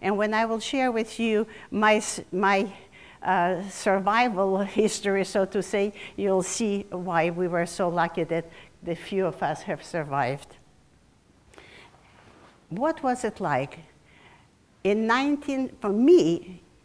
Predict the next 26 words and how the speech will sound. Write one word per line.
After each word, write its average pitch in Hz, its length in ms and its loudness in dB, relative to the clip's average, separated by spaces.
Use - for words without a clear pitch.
World 226 360 2
War 247 160 4
Two 277 180 -4
started 262 560 -2
actually 269 400 -2
only 262 400 0
in 254 80 0
nineteen 262 400 -2
forty-one, 269 680 0
when 202 160 0
Nazi 214 340 2
Germany 208 540 2
attacked 247 460 2
the 226 100 0
Soviet 202 480 0
Union, 233 320 0
because 220 360 0
the 208 120 2
two 302 240 2
years 254 380 0
that 214 200 -2
we 220 120 0
were 208 120 0
under 196 280 2
Soviet 214 420 0
occupation, 214 880 -2